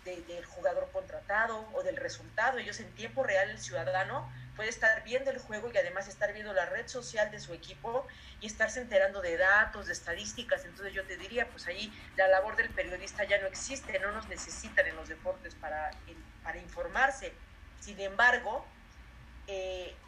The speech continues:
el periodismo tiene una faceta que, que se llama periodismo de investigación, y no es pleonasmo, ahorita hablamos de eso, que se trata de que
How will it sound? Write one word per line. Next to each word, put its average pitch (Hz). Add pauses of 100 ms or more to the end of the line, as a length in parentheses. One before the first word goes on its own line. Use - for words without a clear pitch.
(240)
el 208
periodismo 247
tiene 240
una 233
faceta 226
que, 175
que 180
se 190
llama 196
periodismo 185
de 180
investigación, 180
y 185
no 175
es 185
pleonasmo, 196
ahorita 170
hablamos 175
de 190
eso, 208 (760)
que 196
se 208
trata 254 (220)
de 214
que 214